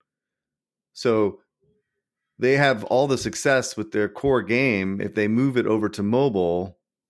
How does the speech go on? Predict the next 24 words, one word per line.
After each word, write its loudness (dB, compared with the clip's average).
and 0
the -4
monetization -2
is -8
weaker, -2
then 0
they 4
basically 2
are 2
converting 0
their -2
P -4
C, 0
you -6
know, -4
whales 2
to, -4
you -8
know, -2
less -2
monetization, 0
monetization -4
on -4
mobile. -2